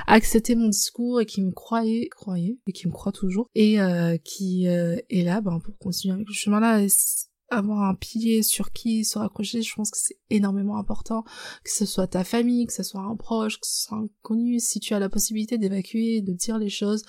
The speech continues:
et de raconter comment tu te sens, euh, vis-à-vis d'une situation, je pense que c'est le plus important. Après, euh, ça c'est sûr et certain, chacun, euh, gère ses émotions et ses expériences aussi de manière personnelle. Si toi tu n'en éprouves pas le besoin, euh, d'en parler à quelqu'un d'autre,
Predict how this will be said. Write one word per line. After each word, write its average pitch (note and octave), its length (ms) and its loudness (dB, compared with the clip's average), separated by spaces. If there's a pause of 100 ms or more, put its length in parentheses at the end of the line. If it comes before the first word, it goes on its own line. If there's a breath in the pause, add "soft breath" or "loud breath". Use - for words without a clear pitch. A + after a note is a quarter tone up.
(520 loud breath)
et F#3 240 2
de G3 100 2
raconter A3+ 480 2
comment G3+ 220 -2
tu - 160 -8
te - 60 -10
sens, A3 420 0
euh, G3 60 0
vis-à-vis G3+ 320 0
d'une G3 120 0
situation, F#3+ 560 -2
je - 180 -8
pense A#3 140 -4
que - 80 -12
c'est - 140 -2
le F#3+ 100 -4
plus G3 200 -4
important. G3+ 420 -2 (580)
Après, C4 540 6
euh, G3+ 140 -4 (100)
ça - 180 -6
c'est F#3 120 -4
sûr F#3 180 0
et F#3+ 60 2
certain, A3 480 -2
chacun, G#3 1040 0
euh, A3 40 -4 (560)
gère A3 280 2
ses G3+ 200 -2
émotions G3+ 440 0
et G#3 40 -2
ses G3+ 200 -2
expériences G#3 500 -2
aussi G3+ 320 -2
de - 160 -16
manière F3+ 240 -2
personnelle. G#3+ 500 0
Si G3+ 160 -4
toi A3 220 -2
tu - 180 -4
n'en F#3+ 80 2
éprouves F#3 300 -6
pas A3+ 100 -2
le G#3 80 -2
besoin, A3 380 -2 (220)
euh, F3 240 0
d'en E3+ 140 0
parler F#3 260 2
à G3+ 100 4
quelqu'un F#3+ 320 0
d'autre, G#3+ 440 0